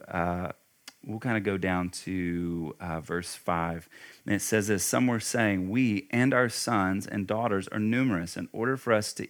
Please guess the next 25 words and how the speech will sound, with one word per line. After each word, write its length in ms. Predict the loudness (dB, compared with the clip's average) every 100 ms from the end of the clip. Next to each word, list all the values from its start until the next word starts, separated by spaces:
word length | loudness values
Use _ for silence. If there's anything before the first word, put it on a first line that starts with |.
| -4
eat 280 | -2 -2 -4
and 140 | -8
stay 260 | -6 -2 0
alive, 480 | 2 0 0 -2 -4 -14 -20 -20 _
we 100 | 0
must 380 | 2 2 0 -2
get 240 | -4 -4
grain.' 480 | -6 -2 0 -2 -6 -16 _ _ _ _ _ -6 0
Others 400 | 4 6 4 0
were 100 | -4
saying, 540 | 0 2 2 2 -2 -10 -16 0
'We're 140 | 2
mortgaging 800 | 4 4 2 0 0 2 0 0
our 140 | -2 -4
fields, 460 | -2 2 2 0
our 180 | -2 -4
vineyards, 580 | -2 0 2 2 0 -4
our 140 | -8
homes 560 | -10 -6 0 0 0 -2
to 140 | -4
get 240 | -2 -4 -2
grain 360 | 0 2 2
during 300 | 2 2 2
the 80 | 0
famine.' 580 | -6 -4 -2 0 -2